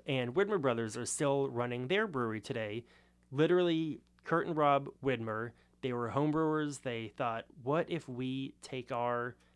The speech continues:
passion, what if we take our, our avocation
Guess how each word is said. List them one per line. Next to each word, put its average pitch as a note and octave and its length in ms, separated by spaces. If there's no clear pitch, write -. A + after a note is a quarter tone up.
passion, C3 560
what B2 140
if B2 100
we C3+ 80
take B2+ 280
our, A2+ 400
our A2 500
avocation B2 840